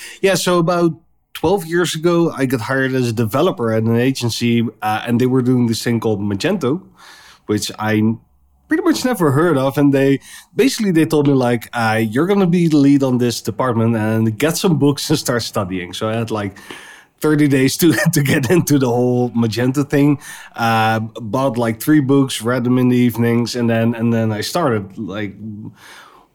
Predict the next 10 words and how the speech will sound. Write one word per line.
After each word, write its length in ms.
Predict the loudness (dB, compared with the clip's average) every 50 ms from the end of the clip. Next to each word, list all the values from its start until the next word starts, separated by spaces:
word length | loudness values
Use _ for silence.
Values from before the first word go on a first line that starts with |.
| -16 -14
hopefully 640 | -14 -12 -8 -2 -2 -2 -2 -4 -6 -2 -2 -2 -2
unprepared, 600 | -2 -4 -4 -4 -6 -6 -4 -2 -2 -2 -2 -2
<laughs> 200 | -4 -6 -4 -4
I 240 | -2 0 0 0 0
might 280 | 2 2 0 0 -2
say. 340 | -2 -2 0 0 0 -2 -4 -8 -18 -20 -20 -20 -14 -6
Um, 680 | -2 0 0 2 2 2 2 2 2 2 0 -2 -6 -12 _ _ _ _ _ _ _ _ _ _ _ _ _ _ _ _ _ _ _ _ _ -2
and 160 | 0 2 2 2
I'll, 260 | 2 2 2 2 0
I'll 420 | 0 0 0 2 2 2 2 2